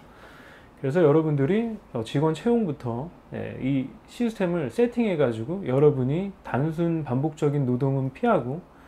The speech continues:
직원들한테 맡기고 여러분 핵심 제품 소싱하거나 뭐 계약을 하거나 좀 더 면밀한, 어, 시장 조사를 하거나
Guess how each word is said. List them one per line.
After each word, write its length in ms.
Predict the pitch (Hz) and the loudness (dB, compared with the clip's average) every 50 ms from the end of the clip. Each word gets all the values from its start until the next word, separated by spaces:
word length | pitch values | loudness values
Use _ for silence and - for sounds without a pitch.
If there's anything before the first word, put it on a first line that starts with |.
| - - - - | -20 -20 -20 -14
직원들한테 520 | - - 139 135 135 135 131 131 - - | -4 -2 -2 0 0 0 0 -2 -2 -4
맡기고 540 | 127 113 110 - - 120 120 147 170 196 214 214 - - - - - - - | -4 -4 -4 -4 -6 -4 -2 -2 -2 -4 -4 -8 -12 -20 -20 -20 -20 -10 -4
여러분 280 | 139 127 131 127 131 131 | -2 0 0 0 -2 -2
핵심 360 | 165 226 220 - - 202 147 | -4 -4 -6 -4 -6 -6 -4
제품 300 | - 139 127 - 147 135 | -2 -4 -4 -2 -4 -4
소싱하거나 800 | 135 - 214 214 214 220 208 180 147 131 127 127 135 156 180 196 - - - - - - - - - - - - | -2 -2 -2 -2 -2 -2 -2 -2 -2 -2 -2 -2 -4 -4 -6 -8 -12 -16 -20 -20 -20 -20 -20 -20 -20 -20 -12 -8
뭐 220 | 127 117 117 113 | -4 -4 -4 -4
계약을 400 | - 135 131 139 151 143 143 135 | -2 2 2 4 4 4 2 2
하거나 520 | 135 131 120 123 120 120 143 170 185 190 - - - - - - - - | 2 0 0 -2 -2 -2 -4 -6 -6 -8 -12 -16 -20 -20 -20 -20 -12 -8
좀 180 | - 160 151 | -6 -2 0
더 100 | 156 143 | 0 2
면밀한, 680 | 117 123 127 147 170 175 170 151 131 123 131 147 170 160 - - - | 2 2 2 2 2 2 2 2 0 -2 -4 -6 -10 -14 -18 -18 -12
어, 480 | - 120 117 117 120 117 110 110 113 110 - | -10 -10 -10 -10 -10 -12 -12 -14 -14 -16 -18
시장 280 | - - - 214 208 190 | -10 -4 -4 -2 0 0
조사를 300 | 175 151 139 135 127 131 | 0 0 0 0 0 -2
하거나 380 | 175 180 170 143 113 107 110 | -2 -2 -2 -2 -2 -4 -6